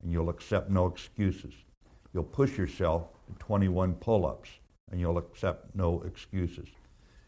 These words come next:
You'll push yourself to read the commandant's reading list. You'll push yourself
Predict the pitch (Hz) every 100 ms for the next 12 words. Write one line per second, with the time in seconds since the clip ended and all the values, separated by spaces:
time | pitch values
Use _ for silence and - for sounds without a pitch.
0 | - 98 - - 139 - 95 - 95 90
1 | - 90 90 107 98 90 - 98 95 95
2 | 92 90 - 101 110 101 82 80 78 -
3 | - _ _ _ _ 98 90 - 147 147
4 | - 101 - 90 85 82